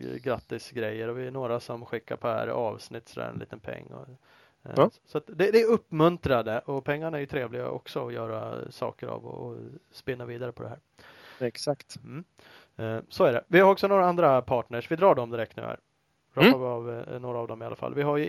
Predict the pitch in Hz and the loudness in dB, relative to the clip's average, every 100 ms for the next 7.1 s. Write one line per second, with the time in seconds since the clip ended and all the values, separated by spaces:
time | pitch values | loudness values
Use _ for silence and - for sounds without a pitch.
0 | 151 143 135 - 143 143 139 - 120 117 | 0 0 -4 -4 -2 -2 -2 -10 -12 -10
1 | 139 - - - 127 135 135 - 147 151 | -10 -10 -12 -8 -6 -6 -8 -6 -2 -2
2 | - 147 135 135 131 131 127 123 - 139 | -2 -6 -4 -8 -8 -6 -4 -4 -4 -4
3 | 143 160 143 127 113 117 120 - - 139 | -2 -2 0 -2 -2 -8 -8 -8 -8 -6
4 | 127 127 131 170 139 117 131 131 170 170 | 0 0 0 0 0 -2 -8 -8 -6 -6
5 | - 131 123 135 135 131 - - 139 139 | -6 -8 -8 -10 -8 -8 -10 -10 -4 -2
6 | 143 113 131 160 - - 131 135 147 - | -2 -4 -6 -8 -12 -8 -4 -4 -4 -8